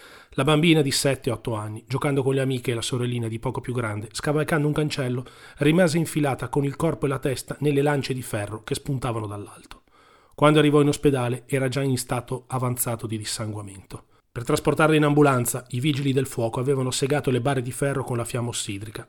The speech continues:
portandola in ospedale impacchettata e cianotica. Mio padre fece il possibile. Estrasse le lance di ferro dal corpicino. La lancia che le aveva trapassato la testa era entrata sotto al mento dal lato destro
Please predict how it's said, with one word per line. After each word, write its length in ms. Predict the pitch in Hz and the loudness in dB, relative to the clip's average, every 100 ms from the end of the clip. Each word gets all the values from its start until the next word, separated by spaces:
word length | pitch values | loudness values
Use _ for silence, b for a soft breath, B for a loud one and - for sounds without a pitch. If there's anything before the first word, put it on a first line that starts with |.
| - | 0
portandola 600 | 151 151 170 156 151 143 | 0 2 2 4 2 0
in 120 | 135 | -4
ospedale 540 | 143 - 156 135 120 123 | -4 -2 -4 -2 -4 -4
impacchettata 760 | 147 139 160 - 139 - 110 117 | -2 -2 -2 -2 -4 -4 -6 -6
e 40 | |
cianotica. 600 | - 117 - - - - _ b b b b b b b - | -8 -10 -12 -20 -20 -20 _ b b b b b b b 0
Mio 160 | 135 | 2
padre 420 | 147 135 123 123 - | 4 2 2 -4 -10
fece 300 | - 113 117 | -6 -6 -6
il 80 | 107 | -8
possibile. 720 | 117 - - - - - _ _ _ _ | -6 -6 -8 -16 -20 -20 _ _ _ _
Estrasse 460 | - 127 139 135 147 | -6 0 4 6 6
le 80 | 127 | 4
lance 260 | 131 131 | 2 0
di 100 | 123 | -2
ferro 280 | 120 123 120 | -2 0 0
dal 140 | 113 110 | -2 -4
corpicino. 720 | 117 107 107 - 98 - _ _ | -6 -8 -8 -8 -10 -16 _ _
La 140 | - 120 | -4 0
lancia 360 | 139 135 - | 2 0 -2
che 100 | - | -2
le 60 | 127 | -2
aveva 240 | 123 127 | 0 0
trapassato 500 | 123 123 123 - 113 | -2 -4 -4 -4 -4
la 120 | 120 | -6
testa 420 | 107 120 - 123 - | -4 -4 -6 -10 -4
era 180 | 135 127 | -2 0
entrata 380 | 127 135 123 | -2 -4 -6
sotto 320 | 127 - 139 139 | -4 -2 0 0
al 80 | |
mento 300 | 131 131 123 | 0 0 -2
dal 160 | 117 113 | -4 -4
lato 220 | 117 113 | -4 -6
destro 440 | 107 101 - - | -10 -10 -12 -14